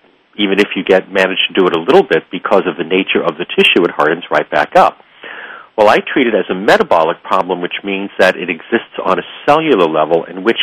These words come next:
case that the metabolism is not working correctly for one reason or for another. And so we treat it, uh, with herbs internally.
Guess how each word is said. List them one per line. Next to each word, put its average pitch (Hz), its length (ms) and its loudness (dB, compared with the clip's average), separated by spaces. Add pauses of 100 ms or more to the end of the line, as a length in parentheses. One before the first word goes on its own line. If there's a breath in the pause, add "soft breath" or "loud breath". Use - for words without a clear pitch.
(100)
case 113 220 2
that 92 180 2
the 87 60 -12
metabolism 92 880 -2 (580)
is 98 140 -8
not 107 200 2
working 95 320 -2
correctly 101 500 0
for 92 80 -10
one 92 240 -4
reason 82 320 -8
or 82 160 -14
for 80 120 -2
another. 104 360 2 (600 loud breath)
And 117 100 -4 (100)
so 123 120 6
we 113 140 0
treat 165 320 -2
it, 104 140 2 (120)
uh, 92 240 4
with 92 200 -2
herbs 90 360 0
internally. 85 640 -4